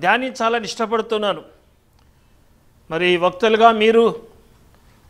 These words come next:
శ్రోతలుగా చాలా ప్రసంగాలు, చాలా విషయాలు వినవచ్చు,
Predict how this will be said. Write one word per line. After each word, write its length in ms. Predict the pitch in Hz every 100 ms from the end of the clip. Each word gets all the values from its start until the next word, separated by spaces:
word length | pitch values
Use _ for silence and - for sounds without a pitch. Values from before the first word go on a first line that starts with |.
| _
శ్రోతలుగా 540 | - 180 220 226 226 233 226
చాలా 320 | 190 196 233 240
ప్రసంగాలు, 640 | 226 208 226 220 226 233 -
చాలా 220 | 208 214
విషయాలు 480 | 214 196 - 214 196
వినవచ్చు, 600 | 175 185 202 202 226 220